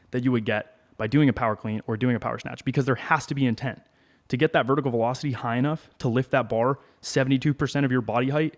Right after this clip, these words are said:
in a snatch or in a power clean, to get the power output to lift that bar sixty-five percent of your standing height, you need a ton of force very quickly. A squat, a deadlift, and a bench press does not require that.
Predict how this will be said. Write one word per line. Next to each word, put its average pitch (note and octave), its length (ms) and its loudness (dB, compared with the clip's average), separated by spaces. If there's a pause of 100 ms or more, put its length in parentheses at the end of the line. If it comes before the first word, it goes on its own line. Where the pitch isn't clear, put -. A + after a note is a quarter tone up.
in B2+ 100 -4
a - 20 -4
snatch C3 360 -6 (380)
or C3 200 2
in B2+ 120 0
a A#2 120 2
power A#2+ 340 -2
clean, D#3 280 0 (460)
to - 80 -2
get C3 140 2
the C#3+ 40 0
power B2+ 280 2
output C#3+ 300 0
to A#2 80 -4
lift B2+ 200 0
that A#2+ 180 2
bar A#2 360 2 (160)
sixty-five C3+ 480 0
percent D#3+ 340 -2 (320)
of C3 160 0
your C3+ 300 2
standing D3+ 300 0
height, F3+ 220 -2 (480)
you D3+ 200 4
need D3+ 240 4
a A#2+ 120 -2
ton - 300 -2
of D#3+ 80 -2
force B2 360 -4 (220)
very A2+ 280 0
quickly. - 360 -12 (640)
A B2+ 80 -4
squat, C3 460 2
a B2 60 -6
deadlift, B2+ 260 0
and C3+ 80 0
a A2+ 60 0
bench B2 200 -2
press D3+ 160 -2
does A#2+ 200 -6
not A#2 260 0
require A2+ 400 0
that. - 280 -8